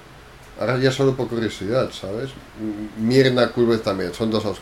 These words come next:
escritoras, ¿vale? Em, o sea, tanto Sandra como Marsha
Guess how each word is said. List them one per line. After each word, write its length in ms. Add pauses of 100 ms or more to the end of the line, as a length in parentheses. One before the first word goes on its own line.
(100)
escritoras, 580
¿vale? 200 (520)
Em, 560 (420)
o 80
sea, 260
tanto 360
Sandra 400
como 200
Marsha 340